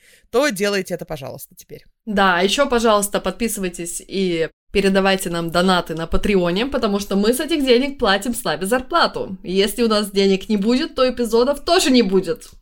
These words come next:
Speaker 2: <laughs> Вот так вот.
Speaker 1: Шантаж, шантаж, шантаж.
Speaker 2: Да, шантаж. На Патреоне нас найти легко, просто, э, пишите «Давай по чесноку», и мы там будем. Или же под эпизодом там есть ссылочка.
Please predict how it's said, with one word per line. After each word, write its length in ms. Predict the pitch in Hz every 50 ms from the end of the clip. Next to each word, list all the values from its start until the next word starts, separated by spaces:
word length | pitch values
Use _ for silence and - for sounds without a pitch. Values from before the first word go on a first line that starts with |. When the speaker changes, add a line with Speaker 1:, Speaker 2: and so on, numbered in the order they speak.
| - - -
Speaker 2:
<laughs> 100 | 233 247 - - - - - - - -
Вот 340 | 294 269 - 247 240 247 -
так 300 | 233 165 190 196 - 190
вот. 180 | - - - _ _ _ _ _
Speaker 1:
Шантаж, 540 | - - 285 240 240 226 - 349 320 330 330
шантаж, 500 | - - 220 196 214 - 311 285 - -
шантаж. 680 | - - 208 185 196 - 240 262 370 415 - - - - _ _ _
Speaker 2:
Да, 260 | - 202 202 185 170
шантаж. 580 | 175 - 208 220 247 247 208 175 151 156 - - - - - - - - -
На 100 | - 190
Патреоне 420 | 175 208 202 226 247 247 247 233 214
нас 200 | 202 190 190 190
найти 220 | 196 190 190 196
легко, 340 | 185 190 190 - 277 320 330
просто, 600 | - 214 202 202 - 196 180 175 170 165 156 - 160
э, 100 | 165 165
пишите 360 | - 202 196 - 175 - -
«Давай 460 | 165 165 170 175 185 175 170 160 151 - _ _ _
по 100 | - 175
чесноку», 460 | - 190 - 202 185 190 - 302 359
и 120 | 285 208
мы 160 | 208 202 208 214
там 200 | 208 190 185 165
будем. 340 | 160 156 151 151 160 160 175 -
Или 200 | - 240 233 220
же 140 | 202 196
под 200 | 190 - 190 190
эпизодом 460 | 180 180 165 160 175 175 165 160 156 156
там 180 | 160 165 165
есть 320 | 156 151 160 160 - - -
ссылочка. 440 | - - - - - - - -